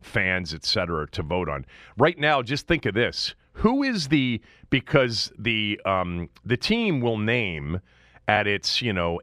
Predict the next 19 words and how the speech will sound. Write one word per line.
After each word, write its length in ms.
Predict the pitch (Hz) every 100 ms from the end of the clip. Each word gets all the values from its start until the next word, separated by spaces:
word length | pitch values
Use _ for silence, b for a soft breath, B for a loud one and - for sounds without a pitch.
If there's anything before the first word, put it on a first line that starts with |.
| -
annual, 800 | 120 127 117 104 101 95 90 87 87
when 240 | 87 92
we 100 | 95
get 200 | 92 104 -
to 140 | 110
the 360 | 98 90 87 82 b
summer 640 | - - 135 120 95 90 -
annual 600 | 113 117 123 110 101 92
luncheon, 580 | 90 120 120 - 73 69 B B B B
will 180 | 104
name 500 | 104 110 117 113 113
the 440 | 104 98 92 90 - 90 -
twenty 380 | - 143 135 127
twenty-three, 960 | - 135 127 113 - - 110 117 110 101
twenty 400 | - 120 110 98
twenty-four 960 | - 113 98 - - 123 95 85 82 b b b -
offensive 760 | 127 131 139 123 - 113 101 - -
and 280 | 107 104 87
defensive 760 | 127 123 117 101 - 92